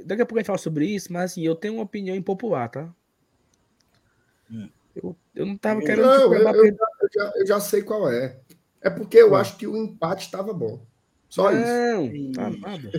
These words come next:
Speaker 1: Não. Eu quero que o Cuiabá se lasque, mancho. Daqui a
Speaker 3: Não,
Speaker 1: pouco vai
Speaker 3: mas
Speaker 1: ter um confronto direto, aí um mata o outro, entendeu? Mas eu não
Speaker 2: Sim.
Speaker 1: tô muito preocupado com isso agora,
Speaker 2: Uhum.
Speaker 1: não. Eu quero abrir a distância. Sete pontos, é? Vamos abrir agora, é?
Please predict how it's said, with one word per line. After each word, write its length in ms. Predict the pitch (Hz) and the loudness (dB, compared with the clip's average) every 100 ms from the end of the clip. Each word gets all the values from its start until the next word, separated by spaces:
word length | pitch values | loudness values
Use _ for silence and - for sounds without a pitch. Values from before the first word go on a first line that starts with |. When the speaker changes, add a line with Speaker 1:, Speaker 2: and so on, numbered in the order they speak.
| 175 | -4
Speaker 1:
Não. 960 | 190 175 190 - - - - - - - | -4 -2 -2 -2 -6 -6 -6 -10 -10 -8
Eu 120 | 185 | -8
quero 280 | 202 190 208 | -2 -2 -2
que 100 | - | -6
o 40 | |
Cuiabá 320 | 220 208 196 226 | -2 0 2 0
se 160 | - 302 | -2 -4
lasque, 400 | 359 302 - 320 | -4 -6 -10 -10
mancho. 380 | 339 - - _ _ _ _ _ _ _ _ _ _ | -10 -14 -20 _ _ _ _ _ _ _ _ _ _
Daqui 220 | 143 233 | 0 4
a 20 | 277 | 6
Speaker 3:
Não, 80 | |
Speaker 1:
pouco 140 | 269 247 | 6 6
vai 80 | 262 | 4
Speaker 3:
mas 60 | |
Speaker 1:
ter 60 | 269 | 4
um 60 | 254 | 0
confronto 380 | 269 247 247 226 | 2 2 2 2
direto, 560 | 240 180 165 208 143 | 2 2 2 -2 -6
aí 200 | 151 233 | -2 -2
um 100 | 285 | -2
mata 240 | 262 262 285 | -2 -2 -2
o 60 | |
outro, 280 | 254 208 208 | -2 -2 -6
entendeu? 380 | 175 156 190 247 - - _ _ _ _ _ 175 | -8 -6 -6 -8 -12 -16 _ _ _ _ _ -8
Mas 200 | 156 202 | -2 -2
eu 60 | |
não 100 | 220 | -2
Speaker 2:
Sim. 60 | 220 | -4
Speaker 1:
tô 100 | 240 | -4
muito 200 | 226 208 | -4 -6
preocupado 380 | - 208 208 208 | -6 -6 -4 -6
com 60 | - | -8
isso 80 | 196 | -8
agora, 180 | 202 226 | -6 -4
Speaker 2:
Uhum. 40 | |
Speaker 1:
não. 80 | 190 | -4
Eu 60 | 165 | -4
quero 180 | 180 | -2
abrir 200 | 175 170 | -2 -2
a 60 | 220 | -2
distância. 640 | 214 247 - 147 165 - | -2 -6 -4 -2 -2 -4
Sete 320 | 101 - 226 226 | -4 -2 -2 -4
pontos, 380 | - 190 240 | -2 -4 -2
é? 40 | 214 | -4
Vamos 140 | 185 | -2
abrir 180 | 135 170 | -2 -2
agora, 260 | 139 185 | -2 -2
é? 60 | 208 | -4